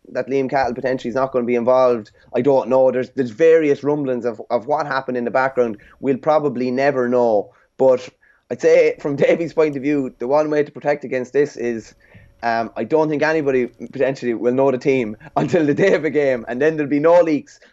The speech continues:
And if, uh, maybe it'll be a Jim McGuinness type scenario where the phones will be taken off players and it will be impossible for them to leak.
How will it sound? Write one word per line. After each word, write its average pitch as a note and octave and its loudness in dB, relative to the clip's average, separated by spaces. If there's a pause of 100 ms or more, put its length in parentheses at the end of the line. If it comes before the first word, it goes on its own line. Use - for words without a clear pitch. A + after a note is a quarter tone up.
And C3+ -8
if, C3+ -8
uh, C3 0
maybe D#3+ 0
it'll D3 -4
be D3+ -2
a C#3+ -2
Jim D3+ -4
McGuinness C#3+ -2
type C3 -2
scenario C3+ 0
where C3 2 (280)
the B2 -8
phones E3 2
will D3+ -4
be C#3+ -2
taken C#3+ -2
off C#3 -2
players C#3 0
and C3 -2
it B2+ -4
will B2+ -4
be C#3 -2
impossible D#3+ -2
for C#3+ -6
them A#2+ -6
to C3+ -8
leak. B2+ -4